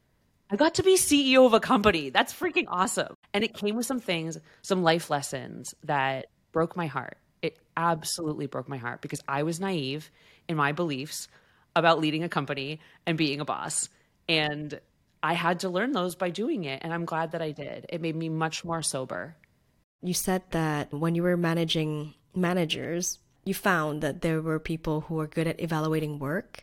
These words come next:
Speaker 2: and then there are people who are good at evaluating people and whether they're the right fit for the company. So I think that is quite an interesting, and the first time I heard about that distinction of what makes a good manager.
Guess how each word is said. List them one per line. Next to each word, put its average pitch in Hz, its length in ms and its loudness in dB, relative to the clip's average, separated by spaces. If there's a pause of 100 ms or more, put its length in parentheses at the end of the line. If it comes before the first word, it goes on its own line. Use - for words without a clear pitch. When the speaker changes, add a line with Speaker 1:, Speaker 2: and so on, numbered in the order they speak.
(160)
Speaker 2:
and 170 220 -2
then 156 240 -2 (260)
there 170 140 2
are - 20 -4
people 165 280 -2
who 165 80 -4
are 156 80 -2
good 165 180 0
at 160 100 -2
evaluating 156 580 -2
people - 540 -6 (420)
and 170 140 0
whether 151 220 -2
they're 147 220 -2
the 147 80 -4
right - 200 -4
fit - 200 -4
for - 100 -12
the 165 60 0
company. 170 680 -2 (120)
So - 220 -2
I - 20 0
think 175 260 -2
that 170 280 -2
is - 160 -4
quite 170 260 -2
an 160 140 -2
interesting, 165 640 -6
and 156 160 -4
the 160 60 -8
first 160 280 -6
time 156 160 -4
I 151 80 -4
heard 151 240 -6
about 156 260 -8
that 165 200 -8
distinction 165 680 -4 (560)
of - 260 -4
what 175 220 2
makes 160 240 0
a 165 40 -4
good 160 140 -2
manager. 139 540 -6